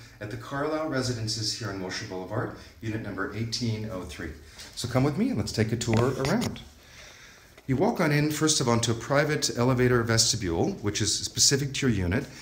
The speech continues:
and you enter directly into your unit from the elevator so no one else can come in. This is the main salon, which we'll see from the other side, but I want to give you this view first of all with the huge picture window right here as you walk in through the unit.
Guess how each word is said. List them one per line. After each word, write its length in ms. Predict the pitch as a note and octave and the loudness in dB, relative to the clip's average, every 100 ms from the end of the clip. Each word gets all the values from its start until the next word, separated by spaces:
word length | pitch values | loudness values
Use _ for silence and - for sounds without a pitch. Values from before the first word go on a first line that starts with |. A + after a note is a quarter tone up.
| - - - | -18 -16 -2
and 160 | G#2+ | 2
you 80 | G#2+ A2+ | 2 4
enter 340 | B2+ C#3+ D3 | 2 4 2
directly 540 | B2 A#2 A#2+ B2 B2+ A2 | 2 4 4 2 2 2
into 260 | A2+ - | 2 0
your 80 | G#2+ G2+ | 0 0
unit 160 | G2+ | 0
from 280 | - - G2 | -2 -2 0
the 100 | F#2+ | 0
elevator 480 | F#2+ F#2 F#2+ F#2 F#2 | -2 -2 0 0 0
so 160 | - G2+ | 0 0
no 160 | F#2+ | 0
one 120 | F#2+ | -2
else 200 | F2+ F2+ | -2 -2
can 180 | - F2 | -2 -4
come 200 | E2 F2 | -4 -2
in. 200 | E2 D2+ - - - - - - | -4 -6 -12 -20 -20 -20 -6 2
This 140 | A#2+ | 4
is 140 | B2 | 4
the 80 | G#2 | 0
main 480 | G2+ G#2+ A2 A2+ A#2+ | 2 2 4 4 2
salon, 440 | - A2+ F2+ F2 | 0 0 0 0
which 200 | A2+ A2+ | -2 -2
we'll 60 | A2+ | -2
see 200 | - A2+ | 0 -2
from 160 | G#2+ G2+ | -2 -2
the 80 | |
other 140 | F2 F2 | -2 0
side, 380 | - D#2+ E2 - | 0 0 -4 -6
but 100 | F2 | -6
I 20 | |
want 160 | F2+ | -4
to 80 | F2+ | -6
give 80 | F2 | -6
you 80 | E2+ | -6
this 340 | F#2+ - - - - - | -2 -2 -2 -8 -18 -14
view 160 | G2+ F#2 | -6 -4
first 320 | - F#2 - | -2 -2 -2
of 80 | D#2+ | -2
all 140 | E2 | -4
with 160 | E2+ - | -4 -6
the 80 | F2 | -8
huge 720 | - D#3 D3+ D3 B2+ G#2+ - - - - - | -6 -2 0 0 0 -4 -8 -12 -20 -14 -4
picture 280 | C3 - | -2 0
window 400 | A2+ G2 F#2 F2+ F2+ - - - | 2 2 0 -2 -4 -12 -20 -6
right 240 | G#2 A#2+ B2+ | 0 0 0
here 460 | A2+ G2 F#2+ G2 - - - - | 0 0 0 -2 -10 -20 -20 -4
as 260 | F#2+ F2+ | -2 0
you 280 | G2 F2+ F2+ | 0 -2 -4
walk 320 | F#2+ G2+ F#2+ - | -2 -2 -2 -2
in 320 | F#2+ F2+ F2+ | -2 -2 -4
through 240 | - F2 E2 | -6 -6 -6
the 140 | D#2+ | -4
unit. 300 | E2 C2 - | -6 -6 -12